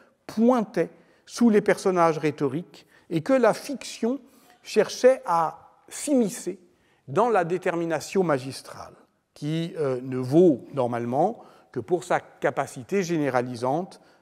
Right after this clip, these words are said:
à servir de modèle. Mais cela ne vaut que pour la première partie. Dans la deuxième, donc qui rappelle, je rappelle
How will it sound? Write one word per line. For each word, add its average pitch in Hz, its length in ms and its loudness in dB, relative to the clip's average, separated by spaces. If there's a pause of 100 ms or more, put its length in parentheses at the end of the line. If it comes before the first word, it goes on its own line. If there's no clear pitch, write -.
(220)
à - 100 -10
servir 156 420 -6
de 151 100 -6
modèle. 120 320 -8 (960)
Mais 151 80 -2
cela 277 220 6
ne 262 100 2
vaut 196 240 2
que 214 100 2
pour 202 200 0
la 180 100 2
première 220 480 0
partie. - 420 -20 (1000)
Dans 160 120 6
la 269 140 6
deuxième, 208 600 4 (500)
donc 127 160 -18
qui 123 140 -14
rappelle, 117 580 0 (220)
je - 80 -20
rappelle 123 340 -6